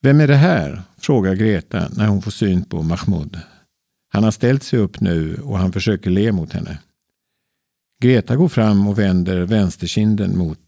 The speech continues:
Mahmoud. "Men Greta, Mahmoud kommer från Iran.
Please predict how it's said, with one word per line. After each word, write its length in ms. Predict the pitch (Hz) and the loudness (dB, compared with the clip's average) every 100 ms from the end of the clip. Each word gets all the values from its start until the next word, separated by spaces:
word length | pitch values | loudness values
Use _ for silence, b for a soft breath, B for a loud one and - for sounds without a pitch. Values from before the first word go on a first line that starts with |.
| - | -8
Mahmoud. 540 | 92 90 98 87 - - _ _ _ _ _ _ _ _ - | -6 -6 -6 -6 -10 -18 _ _ _ _ _ _ _ _ -2
"Men 140 | 101 | 0
Greta, 580 | 98 104 113 - - 85 71 - _ _ _ _ _ _ _ - | 2 0 0 -4 -12 -12 -12 -18 _ _ _ _ _ _ _ -4
Mahmoud 400 | 113 139 160 175 | -2 2 2 2
kommer 260 | 120 95 | 0 0
från 200 | 92 107 | 0 2
Iran. 520 | 110 101 165 127 - | 2 2 0 -2 -6